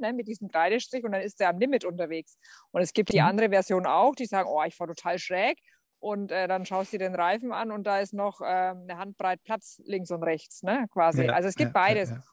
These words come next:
Speaker 1: Und das ist im Training schon wichtig, das dann auch wieder, sag ich mal, so, so, ähm, ja, abzugleichen und das dem Teilnehmer dann auch so mitzugeben. Wo steht er denn
Speaker 2: Mhm.
Speaker 1: tatsächlich?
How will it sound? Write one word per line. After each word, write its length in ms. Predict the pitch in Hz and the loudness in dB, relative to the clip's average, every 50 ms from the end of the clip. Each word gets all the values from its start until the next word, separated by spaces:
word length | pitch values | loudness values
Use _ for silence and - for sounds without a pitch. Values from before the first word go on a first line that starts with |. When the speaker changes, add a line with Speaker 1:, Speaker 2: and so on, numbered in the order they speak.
| _ _ | _ _
Speaker 1:
Und 280 | - 214 214 208 - _ - _ _ - | -4 -4 -4 -4 -4 _ -18 _ _ -4
das 120 | 214 214 | -4 -2
ist 140 | 285 294 294 | -2 -2 -4
im 120 | 254 262 226 | -2 -2 0
Training 320 | 233 202 208 220 240 247 | 2 4 4 4 2 0
schon 200 | - 240 220 202 | 2 0 0 2
wichtig, 340 | 220 254 - - 277 254 - | 0 0 0 0 -2 -2 0
das 160 | - 233 226 | 0 -2 0
dann 140 | - 247 220 | 0 -2 0
auch 140 | 220 202 185 | 0 -2 -2
wieder, 200 | 226 214 220 214 | 0 0 0 0
sag 160 | - 220 214 | 0 -2 -2
ich 140 | 220 226 190 | -2 -2 -2
mal, 220 | 214 202 190 196 | -2 -2 -2 -2
so, 460 | - 208 202 190 190 190 190 190 180 - _ _ _ _ _ | -2 -2 -2 0 0 0 0 -2 -2 -6 _ _ _ _ _
so, 420 | - 196 185 180 180 175 170 - - | -8 -6 -4 -2 -2 -2 -2 -4 -4
ähm, 460 | - 170 175 175 170 170 170 170 165 _ _ - | -4 -4 -4 -4 -6 -8 -12 -14 -16 _ _ -6
ja, 500 | - 160 165 175 185 196 202 202 185 - - _ _ _ - | 0 4 6 6 8 8 6 6 4 2 -2 _ _ _ -4
abzugleichen 800 | 214 - _ - - 240 208 208 185 170 175 185 226 240 294 330 285 - | -4 -4 _ -8 -8 -6 -2 0 2 4 4 2 0 -2 -6 -10 -12 -12
und 160 | - 202 196 _ _ _ - | -12 -12 -12 _ _ _ -6
das 160 | 214 196 - | -6 -4 -2
dem 160 | - 220 202 | -2 -2 -2
Teilnehmer 460 | - 190 175 180 202 226 233 214 214 | 0 2 2 2 4 4 4 2 2
dann 120 | 208 202 - | 2 0 0
auch 140 | - 190 185 | 0 0 0
so 140 | - - 208 | -2 -4 -2
mitzugeben. 680 | 196 214 - - - 175 - 170 156 156 156 160 160 - _ _ - | -2 -4 -4 -6 -10 -10 -6 -6 -6 -6 -6 -8 -12 -14 _ _ -2
Wo 100 | - 185 | -2 0
steht 240 | - - - - 190 | 0 4 4 4 6
er 60 | 214 | 6
denn 160 | 196 196 185 190 - 175 - | 4 4 2 2 0 0 2
Speaker 2:
Mhm. 220 | 143 147 185 185 208 | 2 2 2 2 0
Speaker 1:
tatsächlich? 240 | 160 151 - - | -2 -2 -4 -10